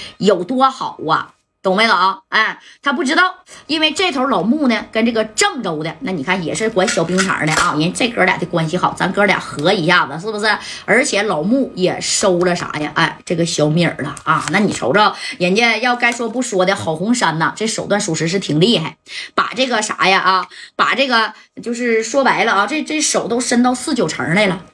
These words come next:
对不对？要不咋说人家郝红山是专门运作白道的呢？我给你整的明明白白的啊，谁一把手，谁二把手，谁管啥的，那我都知道。那你看，话说到这儿了，这田壮呢也是皱了个小眉头，这一合计，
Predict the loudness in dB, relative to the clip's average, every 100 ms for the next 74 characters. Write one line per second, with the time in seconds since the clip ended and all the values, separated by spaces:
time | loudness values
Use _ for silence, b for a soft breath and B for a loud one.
0 | _ -2 0 2 0 0 0 0 0 -4
1 | -2 0 2 0 -4 -2 -2 0 0 2
2 | 4 4 2 0 0 0 -2 -2 2 2
3 | 0 -4 -4 0 0 0 -2 -6 -4 0
4 | 0 2 0 -2 0 0 B B -4 0
5 | 2 2 2 0 -6 -8 -2 0 0 -2
6 | -6 -6 -2 -2 -4 -4 -2 -4 B 0
7 | 0 -2 -8 -6 0 0 0 -6 _ B
8 | B -2 0 0 -2 B B -2 0 0
9 | -2 0 2 2 0 -4 -10 -8 -4 -2
10 | 2 2 0 -4 -8 -4 -2 0 -2 -4
11 | -4 0 0 0 0 0 0 -4 B B
12 | 0 2 2 -2 -2 2 2 0